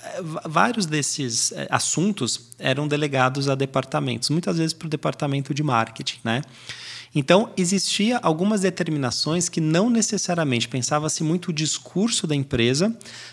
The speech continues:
mas não necessariamente atrelado ao negócio. E quando eu falo atrelado ao negócio, significa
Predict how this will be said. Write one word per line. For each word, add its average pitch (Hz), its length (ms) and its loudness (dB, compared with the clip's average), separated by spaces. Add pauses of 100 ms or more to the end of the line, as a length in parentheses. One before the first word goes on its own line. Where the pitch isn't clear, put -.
mas 165 220 4
não 175 140 4
necessariamente 175 680 0
atrelado 147 720 2 (320)
ao 135 140 0
negócio. 131 500 0 (800)
E 117 80 -2
quando 143 200 4
eu 180 60 4
falo 160 240 2
atrelado 117 420 0
ao 110 60 -2
negócio, 107 560 0
significa 127 840 -2